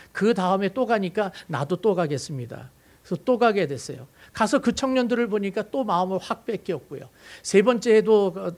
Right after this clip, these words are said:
갈 사람 그래서 자기 또 가겠습니다. 그때는 이제 은퇴를 했어요.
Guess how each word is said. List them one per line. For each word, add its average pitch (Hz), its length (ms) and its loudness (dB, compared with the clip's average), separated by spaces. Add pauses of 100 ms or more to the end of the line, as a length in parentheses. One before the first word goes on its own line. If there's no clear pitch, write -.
갈 170 200 0
사람 190 320 2
그래서 160 300 -2
자기 - 340 -4
또 269 120 2
가겠습니다. 165 680 -4 (180)
그때는 185 340 0
이제 160 140 -2
은퇴를 160 480 -2
했어요. 123 560 -6